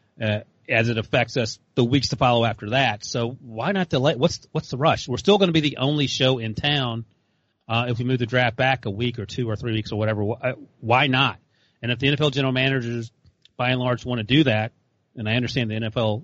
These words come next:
uh, owners are all about the money, you're still gonna get paid. Um, move back. You can do the psychological testing, which the scouts and the G Ms wanna do. You can do the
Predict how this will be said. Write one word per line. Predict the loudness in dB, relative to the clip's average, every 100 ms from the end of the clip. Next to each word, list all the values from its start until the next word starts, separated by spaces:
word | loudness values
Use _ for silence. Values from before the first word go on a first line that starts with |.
| -4
uh, | -2 0
owners | 2 2 0 -6 -14 _ -20 -20 _ _ -6
are | -2
all | 0
about | 0 -2
the | 2
money, | 4 4 0 -10 _ _ -8
you're | 0
still | 4 4
gonna | 4
get | 0
paid. | 0 0 0 -4 _ _ _ _ _
Um, | -6 -4 -4 -6 -10 _ _ _ _
move | -4 -2
back. | -2 -2 -6 _ _ _ _ -4
You | 2
can |
do | 2
the |
psychological | 4 2 2 0 0 2
testing, | 2 4 0
which | -4 -6
the |
scouts | -4 -2 -2 -2
and | -2
the | -2 -2
G | -2 -2
Ms | -2
wanna | -2 0
do. | 0
You | 0
can | 0 2
do | 6
the | 6